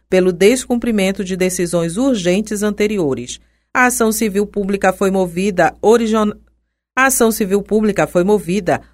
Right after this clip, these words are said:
originalmente pelos Correios, mas contou com a atuação ativa da Procuradoria Regional dos Direitos do Cidadão no Pará, órgão do Ministério Público Federal responsável pela defesa dos direitos fundamentais da população.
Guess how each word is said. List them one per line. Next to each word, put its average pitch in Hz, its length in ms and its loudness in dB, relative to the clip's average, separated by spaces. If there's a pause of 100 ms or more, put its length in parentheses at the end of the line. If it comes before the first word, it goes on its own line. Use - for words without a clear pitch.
(120)
originalmente 196 1000 0
pelos 147 260 -2
Correios, 190 600 0 (260)
mas 180 240 2
contou 226 340 2
com 214 120 0
a 208 60 2
atuação 202 440 0
ativa 214 500 0
da 151 120 2
Procuradoria 175 680 -2
Regional 165 480 0
dos 160 160 -8
Direitos 156 460 -4
do 147 120 -8
Cidadão 170 540 0
no 202 100 -4
Pará, 160 440 0 (280)
órgão 175 400 2
do 147 120 -2
Ministério 156 440 -2
Público 156 360 -10
Federal 156 460 0
responsável 180 840 -2 (260)
pela 220 220 2
defesa 190 480 2
dos 175 160 -4
direitos 165 460 -2
fundamentais 226 760 0
da 151 80 -2
população. 139 720 -4